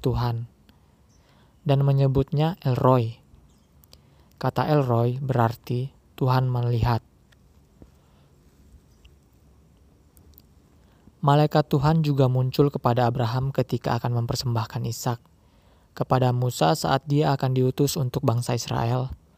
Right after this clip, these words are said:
kepada Bileam guna menegurnya, kepada bangsa Israel guna memberitahu janji setianya, ketika mengutuk kota Meros,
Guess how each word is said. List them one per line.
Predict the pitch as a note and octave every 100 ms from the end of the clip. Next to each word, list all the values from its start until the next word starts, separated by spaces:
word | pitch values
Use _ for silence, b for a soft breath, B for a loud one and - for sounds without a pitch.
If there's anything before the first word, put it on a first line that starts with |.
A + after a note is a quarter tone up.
| _ _ -
kepada | - B2 B2
Bileam | B2+ B2+ C3 C3+ C3+ B2+
guna | B2+ A#2+
menegurnya, | A#2 A#2+ A#2+ B2 B2 B2+ C#3+ - b b b b b b b
kepada | - C#3+ C#3
bangsa | C3+ C3+ C#3 C3+
Israel | C#3 C3+ C#3
guna | C3+ C3+
memberitahu | B2+ B2+ C3 B2+ C3+ C3 C#3+
janji | C3+ B2+ A#2+
setianya, | C3 - A#2+ A2+ A#2+ C#3 D#3 - - _ _ _ _ b b b -
ketika | C#3 - D3+ D#3+
mengutuk | D#3 C#3+ C#3 -
kota | - - B2+
Meros, | B2 A#2+ C#3 - -